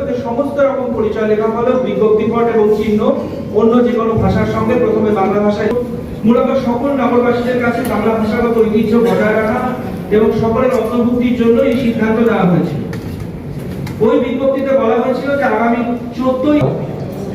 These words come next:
সেই অনুরোধকে যথাযথভাবে গুরুত্ব দিয়ে পুর নিগম বিগত বাইশে মার্চ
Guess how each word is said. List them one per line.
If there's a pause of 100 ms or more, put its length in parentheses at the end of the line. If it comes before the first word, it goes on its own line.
(680)
সেই (460)
অনুরোধকে (840)
যথাযথভাবে (100)
গুরুত্ব (100)
দিয়ে (580)
পুর
নিগম
বিগত (140)
বাইশে
মার্চ